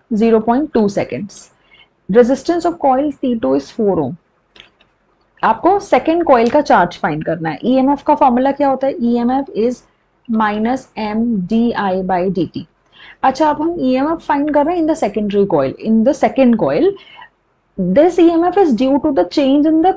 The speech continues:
current in the first coil, तो D I one by D T लिखेंगे। सेकंड कॉइल में, सेकेंडरी कॉइल में ईएमएफ़ इंड्यूस्ड फर्स्ट की वजह से हुआ है, तो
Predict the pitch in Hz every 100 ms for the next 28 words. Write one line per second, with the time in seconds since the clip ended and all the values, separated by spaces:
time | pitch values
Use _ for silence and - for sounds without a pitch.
0 | - 247 262 320 349 262 277 339 269 254
1 | 254 - 165 196 214 269 302 277 - 220
2 | 240 269 208 214 233 220 180 170 175 147
3 | 156 135 - - 202 277 320 349 - _
4 | _ _ _ 214 208 208 226 294 247 233
5 | 233 285 277 226 220 233 277 220 214 233
6 | 262 233 208 254 339 - - 330 349 -
7 | 320 233 196 190 208 185 180 190 165 -